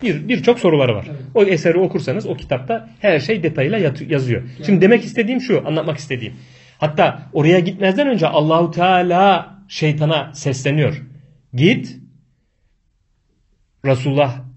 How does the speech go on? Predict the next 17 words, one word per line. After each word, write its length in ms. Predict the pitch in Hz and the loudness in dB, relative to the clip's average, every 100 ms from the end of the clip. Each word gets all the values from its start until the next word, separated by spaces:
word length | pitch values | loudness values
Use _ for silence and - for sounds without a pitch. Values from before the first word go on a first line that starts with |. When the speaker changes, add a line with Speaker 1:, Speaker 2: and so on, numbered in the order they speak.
| - _ _ - | -20 _ _ -6
Speaker 1:
Resulullah'ın 640 | 135 123 135 131 135 127 | -4 -2 -4 0 2 2
yanına 400 | 127 127 127 120 | 2 2 2 0
git, 380 | 107 139 247 - | -2 0 0 0
sahabesiyle 600 | - 131 127 123 127 117 | -4 -2 0 0 0 -4
birlikte 280 | 117 113 120 | -4 -6 -6
oturduğu 480 | 117 123 123 120 113 | -6 -6 -6 -6 -4
yere. 360 | 113 160 247 240 - - - | 0 0 0 -4 -16 -20 -2
Geç 240 | 165 196 - | 2 2 2
oraya 240 | 151 131 120 | -8 -6 -6
otur, 420 | 175 165 240 233 | -6 -4 -4 -6
sana 340 | - - 190 160 | -8 -4 -2 -2
ne 200 | 143 220 | 0 0
soru 260 | - 143 | 0 -4
soruyorsa 680 | 127 135 131 135 233 220 139 | -4 -4 -4 -4 -2 -2 0
dosdoğru 440 | 175 170 - 151 180 | 2 2 0 -6 -4
cevap 280 | 127 104 | -2 -4
ver." 260 | 98 - - | -6 -14 -18